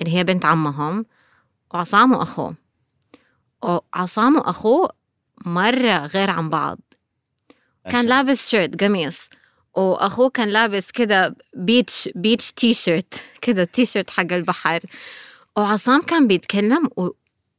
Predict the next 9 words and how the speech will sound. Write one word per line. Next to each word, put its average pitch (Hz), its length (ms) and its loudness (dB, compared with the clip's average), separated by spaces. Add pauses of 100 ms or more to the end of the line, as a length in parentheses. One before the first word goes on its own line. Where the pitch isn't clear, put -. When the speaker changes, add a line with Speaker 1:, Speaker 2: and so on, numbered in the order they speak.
(500)
Speaker 1:
بال-، 185 340 2
باللهجة 175 440 2
الأمريكية 165 720 -2
اللي 160 140 -4
كنا 165 280 -2
بنتكلم 160 460 -2
عنها 165 320 2 (200)
<laughs> - 120 -8 (100)
أول. 180 100 -4